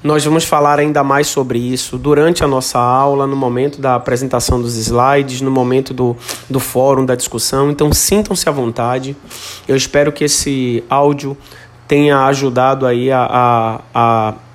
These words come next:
abrir um pouco a mente de vocês pra aquilo que a gente vai discutir ao longo da nossa aula, ok? Então é isso aí, eu quero agradecer. Fico por aqui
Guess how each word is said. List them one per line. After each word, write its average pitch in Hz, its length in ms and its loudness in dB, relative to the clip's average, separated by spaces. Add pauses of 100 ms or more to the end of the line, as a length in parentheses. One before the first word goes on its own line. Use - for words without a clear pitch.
(240)
abrir 139 300 2
um 151 80 4
pouco 143 320 0
a 135 40 2
mente 143 300 0
de 135 80 -4
vocês 127 460 -2
pra 139 140 -4
aquilo 135 220 -6
que 143 100 -6
a 135 40 -2
gente 139 200 -4
vai 131 140 2
discutir - 380 -4
ao 127 60 2
longo 123 180 -2
da 131 100 -2
nossa 127 260 0
aula, 92 360 -4 (340)
ok? 131 480 0 (640)
Então 139 240 2
é 127 60 4
isso 131 200 -2
aí, 147 140 2
eu 170 80 0
quero 143 200 0
agradecer. 131 680 -4 (640)
Fico 175 340 -2
por 156 160 2
aqui 156 540 0